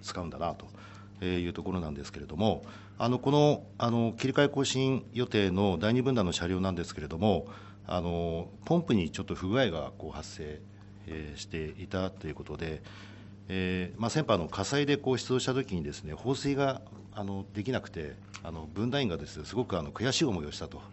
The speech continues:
えー、いったことを聞きました。まあ、ぜひ、あの、車両、まあ、装備にですね、不具合がこ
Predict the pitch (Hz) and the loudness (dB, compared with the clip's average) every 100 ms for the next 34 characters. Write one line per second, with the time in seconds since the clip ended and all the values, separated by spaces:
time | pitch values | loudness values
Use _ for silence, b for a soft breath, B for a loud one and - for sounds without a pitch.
0 | B B B B - 104 101 - 104 120 | B B B B 0 2 2 0 -4 2
1 | 127 87 69 - 90 82 - - 92 82 | 2 2 -2 -10 -6 -4 -6 -4 -2 0
2 | 85 76 - B B B B B 104 120 | -2 -4 -8 B B B B B -2 2
3 | 160 147 92 - 110 139 156 156 151 143 | 4 6 4 4 6 8 6 6 4 0
4 | 101 117 127 - 165 127 87 80 - 82 | -2 -2 0 2 4 4 2 -2 -4 -4
5 | 76 95 123 170 101 82 82 80 | -4 0 4 4 4 0 -2 -4